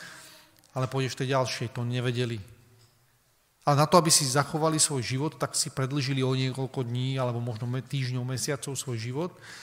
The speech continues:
a boli opovrhovaní nielen tými vlastnými, ale aj tými dozorcami, ktorí tam boli ako keby nad nimi. To znamená, dalo by sa povedať, že v tej spoločnosti oni nemali žiadne miesto.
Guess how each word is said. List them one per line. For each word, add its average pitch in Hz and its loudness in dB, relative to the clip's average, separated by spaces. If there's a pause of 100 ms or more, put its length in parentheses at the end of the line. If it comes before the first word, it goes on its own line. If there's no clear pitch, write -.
(300)
a 147 6
boli 160 10
opovrhovaní 175 6
nielen 185 2 (320)
tými 139 2
vlastnými, 131 0
ale 131 0
aj - -8
tými 131 -2
dozorcami, 131 -2
ktorí 123 -2
tam 123 -6
boli 123 -6
ako 117 -10
keby 123 -2
nad 117 -2
nimi. 123 0 (880)
To - -6
znamená, 143 6 (240)
dalo 160 6
by 196 4
sa 190 2
povedať, 190 0
že 170 2
v - -14
tej 151 4
spoločnosti 180 2
oni 156 -2
nemali 156 -2
žiadne 139 0
miesto. 135 0